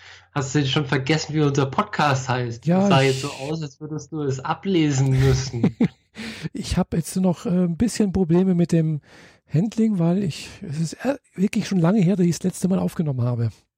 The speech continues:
Speaker 1: Ja, du hast ja jetzt neue Hardware, nicht wahr?
Speaker 2: Ja, seit, äh,
Speaker 1: Endlich
Speaker 2: Freitag
Speaker 1: mal
Speaker 2: hab
Speaker 1: wieder
Speaker 2: ich
Speaker 1: technikspezifischer Podcast hier.
Speaker 2: <laughs> Ja, ich hab endlich wieder ein MacBook. Hm.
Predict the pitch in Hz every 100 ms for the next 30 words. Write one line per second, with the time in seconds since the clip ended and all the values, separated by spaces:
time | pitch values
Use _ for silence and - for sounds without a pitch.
0 | _ _ _ _ - - - - 156 127
1 | 107 131 131 143 131 139 147 151 185 185
2 | 127 120 117 139 196 - _ 180 190 113
3 | - 143 - - 143 131 160 151 156 156
4 | 151 151 151 131 226 - 165 135 - -
5 | 147 - 151 147 135 156 - 226 - 135
6 | 123 - 143 131 113 - _ - - -
7 | - - - - 160 - - _ _ _
8 | _ - 202 - - 196 165 175 - 170
9 | 175 196 170 147 143 - 117 - - 170
10 | 170 170